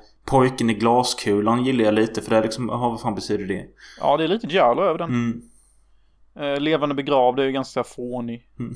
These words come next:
Speaker 2: även fast det är en bra film av dem. Alltså, de är ju rätt skitkassa, alla de titlarna.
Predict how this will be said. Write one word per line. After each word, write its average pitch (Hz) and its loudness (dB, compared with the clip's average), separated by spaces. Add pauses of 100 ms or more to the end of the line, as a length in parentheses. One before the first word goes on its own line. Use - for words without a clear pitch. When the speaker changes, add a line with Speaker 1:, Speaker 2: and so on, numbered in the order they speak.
Speaker 2:
även 127 -4
fast 123 -14
det 127 0
är 123 4
en 120 -2
bra 113 -2
film 120 -10
av 117 -6
dem. 117 -10 (680)
Alltså, 160 -2
de 170 2
är 170 4
ju 143 4
rätt 139 2
skitkassa, - -8
alla 113 -2
de 110 -10
titlarna. 110 -10